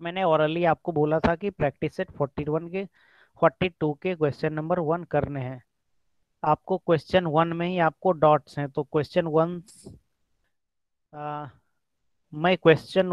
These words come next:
one discuss करने के, आ, favor में नहीं हूँ, आ, क्योंकि question number one में सबसे पहला क्या दिया हुआ है, radius is equal to seven centimeter। Then दूसरे वाले कॉलम में आपको क्या find करने हैं, Diameter।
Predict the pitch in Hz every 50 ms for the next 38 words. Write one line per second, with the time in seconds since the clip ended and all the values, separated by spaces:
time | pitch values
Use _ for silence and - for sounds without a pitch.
0 | 170 147 147 165 175 175 175 156 147 151 - - - 175 156 - - 165 151 160
1 | 165 170 165 - 185 185 185 185 - 156 156 147 147 143 147 147 143 123 - _
2 | _ _ _ _ _ _ _ _ _ _ _ - - - 151 151 160 170 170 170
3 | 180 175 170 156 160 180 175 160 170 185 202 - _ _ _ _ _ _ _ _
4 | _ _ _ _ _ _ _ _ - 147 143 143 147 143 131 - _ _ _ _
5 | _ _ _ _ _ _ _ _ - 165 170 160 - 202 190 - 185 180 160 -
6 | 190 185 185 185 190 190 190 185 175 175 180 185 190 170 - 175 165 - - 185
7 | - - 170 170 175 180 175 - 185 185 180 170 175 185 185 185 185 202 208 190
8 | 160 160 160 160 151 165 170 185 185 170 - 175 156 143 151 147 - - 156 156
9 | 151 - 190 196 190 - - 156 147 147 143 156 175 190 202 - - 147 135 131
10 | - - 139 135 139 143 143 139 - - 170 151 143 123 - - _ _ _ _
11 | _ _ _ _ _ 143 160 175 180 175 170 156 160 165 - - 190 185 180 175
12 | 180 185 175 - 180 180 180 185 185 185 185 180 180 - _ - 180 - - 185
13 | 170 - - 170 175 175 170 - 185 180 175 180 196 214 214 170 151 143 143 147
14 | 147 147 147 143 143 139 139 131 _ 180 185 165 143 123 139